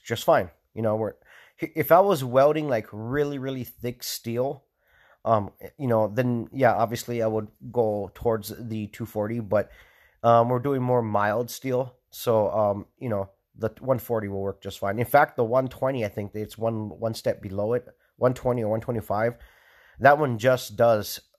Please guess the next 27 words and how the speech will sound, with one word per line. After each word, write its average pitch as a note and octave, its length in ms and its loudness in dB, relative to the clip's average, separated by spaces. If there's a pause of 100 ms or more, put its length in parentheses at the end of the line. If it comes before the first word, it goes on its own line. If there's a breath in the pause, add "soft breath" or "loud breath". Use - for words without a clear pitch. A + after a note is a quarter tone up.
um, G2 480 -4 (300)
steel A2+ 420 -4
welding, G#2 420 -2
and B2 140 2
that C#3 160 4
one D3 140 -4
could A2 180 -8
be G#2+ 180 -6
just G2+ 280 -6
fine G#2 220 -4
as F#2 120 -8
well. G#2+ 260 -2 (480 soft breath)
But B2 220 4
the C3+ 120 -2
one D#3 200 4
forty C#3+ 640 -2
has B2 380 0
some B2+ 200 0
flexibility B2 840 -4 (280 soft breath)
where A2+ 340 4
I A#2 100 2
can A#2 340 -4
use, A2+ 560 -4
um, G#2 320 2
flux - 380 -2
core C3+ 320 0
wire, B2 440 0